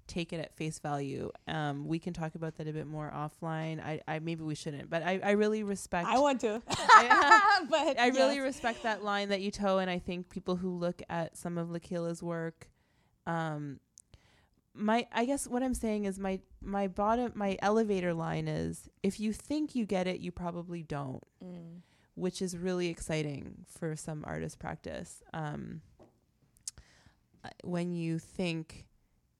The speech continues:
Speaker 1: it's somebody maybe speaking to a particular crowd and that's it, or you speak, they're speaking to a pat-, one particular line of history and that's it, and that's actually not it.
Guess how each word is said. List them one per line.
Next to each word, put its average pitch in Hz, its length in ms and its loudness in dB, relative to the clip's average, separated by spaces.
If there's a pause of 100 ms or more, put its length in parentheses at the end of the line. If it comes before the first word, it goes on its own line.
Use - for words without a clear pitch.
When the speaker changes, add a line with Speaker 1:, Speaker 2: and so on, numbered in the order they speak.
(140)
Speaker 1:
it's 175 200 -4
somebody 156 640 -6
maybe 151 340 -6
speaking 160 600 -8
to 160 220 -10
a 151 40 -6
particular 151 600 -6
crowd 143 380 -6
and 147 140 -8
that's 147 360 -12
it, 147 360 -6
or 160 120 -4
you 151 160 -4
speak, - 580 -10
they're 165 140 -2
speaking 165 420 -8
to 156 220 -6
a 151 60 -4
pat-, - 260 -14
one 165 420 -4
particular 160 840 -6 (440)
line 156 440 -4
of 147 100 -8
history 160 440 -6
and 147 100 -4
that's 147 240 -8
it, 143 180 -6
and 160 140 -6
that's 156 200 -8
actually 160 380 -6
not 185 240 -4
it. 240 240 -4